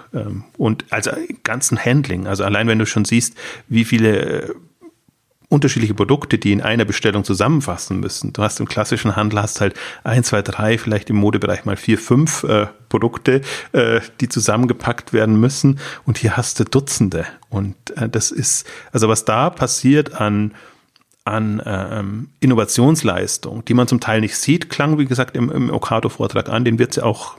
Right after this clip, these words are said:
wie die ganzen Hauptsessions, wird's ja auch per Video geben. Ähm, und Ocado hat ohnehin schon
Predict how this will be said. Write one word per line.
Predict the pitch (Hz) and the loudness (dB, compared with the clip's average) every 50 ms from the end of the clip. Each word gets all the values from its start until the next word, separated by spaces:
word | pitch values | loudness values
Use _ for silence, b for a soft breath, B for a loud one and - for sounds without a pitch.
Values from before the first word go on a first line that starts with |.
| _ | _
wie | - 101 | -4 0
die | 107 104 110 - - - | 0 0 0 -2 -2 -4
ganzen | - 117 - 120 110 | -4 -2 0 0 0
Hauptsessions, | 113 120 - - 135 123 - - 117 - - | 0 0 0 0 0 0 0 -2 -2 0 2
wird's | 120 113 - | 0 2 2
ja | 120 107 | 2 0
auch | 107 - | 0 0
per | - 110 98 | 0 0 0
Video | 107 117 127 - 135 123 | 0 -2 0 0 -2 -2
geben. | 113 - 113 120 123 - 147 147 143 B B B B B B B B - | 0 2 2 4 6 6 4 4 2 B B B B B B B B -2
Ähm, | 120 117 117 127 | 0 2 2 2
und | - - 143 139 - - - | 4 2 2 0 -2 -8 -6
Ocado | - - - - 120 123 123 120 | -2 0 2 2 2 2 2 0
hat | 117 - - | 0 0 2
ohnehin | 113 117 123 120 113 98 95 | 2 4 4 4 2 2 0
schon | - - 95 95 95 95 | 0 0 0 0 0 -2